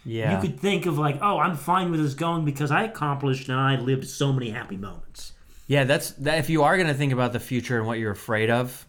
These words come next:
Speaker 1: and you're not living in the moment, then think about that deathbed moment, and be like, when you look back, you're gonna be like, "I didn't watch Game of Thrones <laughs> because I heard it was
Speaker 2: <laughs> Yeah.
Speaker 1: bad.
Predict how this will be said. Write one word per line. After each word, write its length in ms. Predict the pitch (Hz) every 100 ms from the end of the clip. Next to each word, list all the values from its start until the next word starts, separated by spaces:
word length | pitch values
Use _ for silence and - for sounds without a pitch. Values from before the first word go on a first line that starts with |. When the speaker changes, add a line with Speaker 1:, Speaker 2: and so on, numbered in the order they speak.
| - -
Speaker 1:
and 100 | 107
you're 80 |
not 220 | 101 101 117
living 180 | 120
in 80 | 123
the 80 | 123
moment, 400 | 123 131 139 135 - - -
then 140 | 113
think 180 | 123 135
about 280 | 123 120 117
that 220 | 110 95
deathbed 420 | 113 110 - 104
moment, 440 | 101 104 98 82 - - _ -
and 60 | 101
be 140 | 107
like, 260 | 104 98 95
when 160 | 113 117
you 100 | 117
look 260 | 117 107
back, 280 | 117 120 117
you're 100 | 110
gonna 160 | 110 101
be 140 | 107
like, 320 | 104 101 - - - _
"I 100 | 117
didn't 420 | 95 98 120 180 107
watch 300 | 95 - -
Game 240 | 101 98
of 60 | 95
Thrones 440 | 131 165 131 -
<laughs> 0 |
because 300 | 165 208 170
I 80 | 185
heard 200 | - -
it 60 | -
was 120 | -
Speaker 2:
<laughs> 40 |
Yeah. 60 | -
Speaker 1:
bad. 540 | 139 185 139 104 -